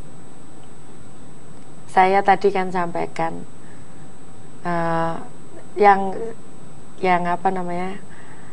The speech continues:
saya sudah ikhlas kalau Ibu itu pun terjadi pada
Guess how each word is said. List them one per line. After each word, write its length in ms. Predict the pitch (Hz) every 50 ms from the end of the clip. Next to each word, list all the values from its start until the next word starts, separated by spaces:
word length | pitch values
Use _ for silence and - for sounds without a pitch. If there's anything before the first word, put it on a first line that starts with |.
| - - - - -
saya 320 | - - 180 180 185 185
sudah 400 | 185 - 190 180 - 180 160 160
ikhlas 480 | 156 - - - - 160 156 - - - -
kalau 160 | - - -
Ibu 320 | - - - - - - -
itu 140 | - - - - -
pun 160 | 165 160 156 - - - - - - - - -
terjadi 480 | - - 185 - - 170 160 156 - -
pada 240 | - 165 160 165